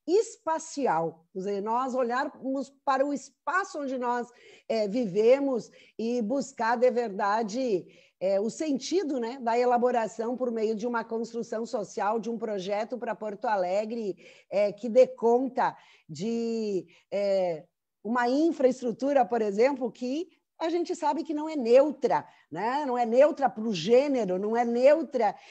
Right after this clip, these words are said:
é, porque precisa fazer com que homens e mulheres se beneficiem em igualdades de oportunidade, de geração, né? De oportunidades.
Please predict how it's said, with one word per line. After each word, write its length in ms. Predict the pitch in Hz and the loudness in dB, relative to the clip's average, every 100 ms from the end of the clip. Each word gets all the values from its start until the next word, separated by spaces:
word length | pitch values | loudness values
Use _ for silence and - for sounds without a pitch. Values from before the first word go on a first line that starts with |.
| - - | -18 -2
é, 180 | 208 | 0
porque 460 | 208 - - 202 269 | 0 -4 -14 -4 -4
precisa 480 | 262 240 233 247 262 | -2 -4 -4 -4 0
fazer 400 | 240 214 226 233 | 0 2 0 0
com 240 | 262 254 | -2 -4
que 180 | - 240 | -2 -2
homens 520 | 226 269 285 262 190 | 0 0 0 -2 -4
e 60 | 226 | -4
mulheres 480 | 220 202 196 220 220 | -4 -2 -2 -2 -6
se 100 | 220 | -6
beneficiem 960 | 233 240 233 262 - 220 262 277 196 - - - - | -4 -4 -4 -8 -8 -6 -4 -2 -6 -10 -20 -14 -4
em 220 | 233 247 | -2 0
igualdades 920 | 226 240 208 190 185 233 247 214 208 | 2 2 2 2 4 4 2 0 -4
de 80 | 220 | -4
oportunidade, 960 | 220 196 214 208 180 185 214 240 202 | -4 -6 -4 -6 -4 -2 -2 -2 -4
de 140 | 185 202 | -8 -4
geração, 840 | 214 233 202 - - 214 269 262 | -4 -2 -4 -6 -6 -2 -2 -2
né? 220 | 202 233 - - - _ | -4 -6 -10 -20 -20 _
De 100 | 165 | -2
oportunidades. 1160 | 233 190 220 - 220 214 190 196 240 226 196 | 0 2 -2 -2 -2 -2 0 2 2 0 -6